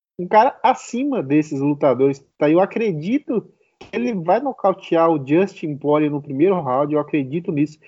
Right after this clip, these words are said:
Não, não porque eu tô pachecando o Poirier, que eu acho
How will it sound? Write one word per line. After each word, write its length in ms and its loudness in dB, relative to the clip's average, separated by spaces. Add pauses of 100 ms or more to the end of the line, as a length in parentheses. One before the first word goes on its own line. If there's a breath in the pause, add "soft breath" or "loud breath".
(300 soft breath)
Não, 560 6 (340)
não 380 0
porque 300 0
eu 60 4
tô 120 0
pachecando 520 -2
o 140 -12
Poirier, 600 2
que 100 -4
eu 100 2
acho 540 -2